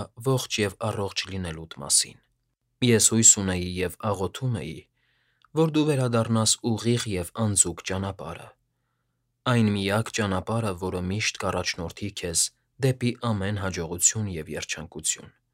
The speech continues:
Աստված ցանկացել է թույլ տալ ինձ լսելու քո ապահովության ու առողջության մասին,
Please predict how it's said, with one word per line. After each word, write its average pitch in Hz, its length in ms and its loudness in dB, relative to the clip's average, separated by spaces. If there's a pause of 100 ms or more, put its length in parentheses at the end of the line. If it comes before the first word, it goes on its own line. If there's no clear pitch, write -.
(1200)
Աստված 123 480 2
ցանկացել 120 580 0
է 117 80 0
թույլ 120 260 -2
տալ 95 280 -2
ինձ 87 160 -2
լսելու 101 480 0
քո 85 300 -4
ապահովության 92 840 -2
ու 90 180 -6
առողջության 90 720 -6
մասին, - 500 -4